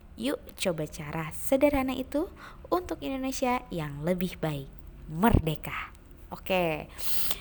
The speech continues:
Itu tujuh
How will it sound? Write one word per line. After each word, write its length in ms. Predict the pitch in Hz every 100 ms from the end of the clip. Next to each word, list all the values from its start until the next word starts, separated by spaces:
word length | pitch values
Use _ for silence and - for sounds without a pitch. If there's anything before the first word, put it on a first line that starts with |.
| - - - - - - - - - - - - - - - - - - - -
Itu 880 | 269 277 - - - 320 320 330 330 - - - - - - - -
tujuh 560 | 254 247 269 277 277